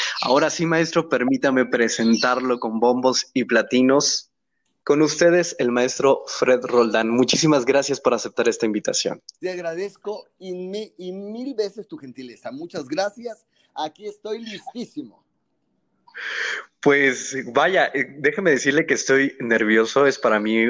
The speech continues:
Speaker 1: una, mm, dentro de este medio, hablar con usted, eh, convivir con usted, es hablar de teatro, ¿cierto?
Speaker 2: Correcto.
Speaker 1: Eh,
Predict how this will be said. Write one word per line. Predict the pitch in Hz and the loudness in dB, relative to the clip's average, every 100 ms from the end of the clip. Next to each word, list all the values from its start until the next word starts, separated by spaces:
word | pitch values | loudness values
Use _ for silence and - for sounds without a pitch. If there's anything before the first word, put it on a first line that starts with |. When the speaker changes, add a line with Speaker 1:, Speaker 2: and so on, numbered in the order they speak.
| - | 0
Speaker 1:
una, | 113 113 117 113 113 110 | -2 0 2 2 2 2
mm, | 104 101 95 - - _ | 0 -6 -10 -12 -14 _
dentro | - 113 113 110 | 0 0 2 2
de | 110 110 - | 2 0 0
este | 120 - 127 | 0 0 0
medio, | 120 123 117 120 147 - - - - | 2 2 2 2 0 -6 -10 -12 -6
hablar | 117 107 117 131 147 | -4 2 2 2 0
con | 143 | -2
usted, | 120 - 117 110 110 | -2 0 2 2 0
eh, | - 110 104 98 | 0 2 2 0
convivir | 117 107 107 120 120 | 0 0 2 4 4
con | 135 | 2
usted, | 120 101 - 113 117 - - - - _ | 2 0 2 2 2 -6 -16 -18 -20 _
es | 120 123 123 - - - - - | 0 2 2 0 0 -2 -4 -6
hablar | 127 127 131 139 | -4 2 2 2
de | 147 | 0
teatro, | 147 117 107 - - - - _ _ _ _ | 2 2 2 0 -6 -8 -14 _ _ _ _
¿cierto? | - - - 117 120 147 - - - | -10 -2 0 2 2 0 -2 -12 -10
Speaker 2:
Correcto. | 123 123 113 160 | -10 -10 -10 -2
Speaker 1:
Eh, | 127 117 113 110 110 | 2 4 4 4 2